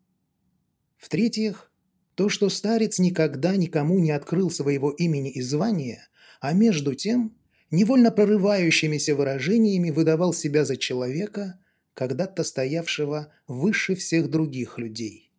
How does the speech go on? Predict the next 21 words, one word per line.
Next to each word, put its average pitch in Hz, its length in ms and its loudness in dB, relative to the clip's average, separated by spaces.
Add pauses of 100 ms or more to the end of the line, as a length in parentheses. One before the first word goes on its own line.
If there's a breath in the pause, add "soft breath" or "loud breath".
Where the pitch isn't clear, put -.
(800)
И 202 100 0
в-четвертых, 156 800 -2 (200 soft breath)
то, 170 140 0
что 175 220 2
он 208 320 4
перед 147 240 0
смертью 220 560 0
уничтожил 190 640 2
какие-то 185 500 0
бумаги, 147 680 0 (180 loud breath)
из 143 140 -4
которых 190 480 0 (100)
остался 170 480 -2
один 143 380 -4
листок 139 500 -6 (160 soft breath)
с - 60 -12
шифрованными 180 640 4
странными 147 540 0
знаками 190 540 0
и 175 280 0
инициалами — 139 840 0